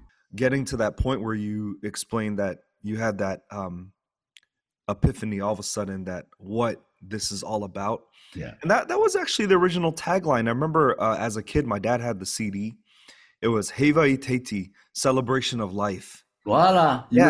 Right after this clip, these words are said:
Speaker 2: know, I had
Speaker 1: and
Speaker 2: that one too. That was
Speaker 1: yeah,
Speaker 2: a good
Speaker 1: and,
Speaker 2: one.
Speaker 1: and, you know, I kinda wish they didn't get rid of that tagline
Speaker 2: Right.
Speaker 1: because it would explain so much, right? Like, that, that's also, I, I came o-,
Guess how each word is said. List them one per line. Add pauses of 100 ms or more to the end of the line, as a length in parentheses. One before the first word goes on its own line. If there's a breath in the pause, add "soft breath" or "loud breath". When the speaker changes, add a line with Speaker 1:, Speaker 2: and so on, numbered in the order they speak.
Speaker 2:
know,
I
had
Speaker 1:
and
Speaker 2:
that
one
too.
That
was
Speaker 1:
yeah,
Speaker 2:
a
good
Speaker 1:
and,
Speaker 2:
one.
Speaker 1:
and,
you
know,
I
kinda
wish
they
didn't
get
rid
of
that
tagline (360 soft breath)
Speaker 2:
Right.
Speaker 1:
because
it
would
explain
so
much,
right?
Like,
that,
that's
also, (640 soft breath)
I,
I
came
o-,